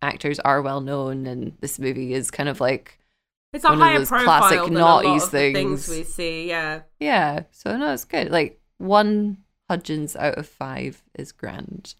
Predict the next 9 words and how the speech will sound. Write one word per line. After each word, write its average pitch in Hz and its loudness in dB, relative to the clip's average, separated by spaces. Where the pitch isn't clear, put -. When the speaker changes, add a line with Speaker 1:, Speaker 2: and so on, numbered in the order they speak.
Speaker 1:
I 143 -6
think. - -4
Speaker 2:
Yeah. - 0
Speaker 1:
<laughs> - -20
Um, 196 4
we 262 -2
are 277 2
back 247 -2
tomorrow 190 0